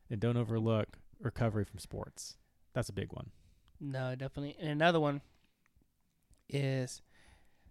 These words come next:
Speaker 2: start small and light and then build. <laughs> Just because you could do it in the past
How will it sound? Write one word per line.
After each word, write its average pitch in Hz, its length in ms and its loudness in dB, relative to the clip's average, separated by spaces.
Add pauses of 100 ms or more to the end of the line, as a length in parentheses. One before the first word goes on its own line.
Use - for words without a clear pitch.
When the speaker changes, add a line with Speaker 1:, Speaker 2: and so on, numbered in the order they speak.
(400)
Speaker 2:
start - 380 0
small 143 300 2
and 143 120 0
light 127 280 -4
and 139 100 -4
then 123 160 -6
build. 123 340 -10 (800)
<laughs> 175 800 -2
Just 170 320 6
because 214 320 2
you 196 100 -2
could 185 420 2
do 143 240 2
it 135 80 2
in 131 80 -2
the 127 80 -2
past 123 640 -6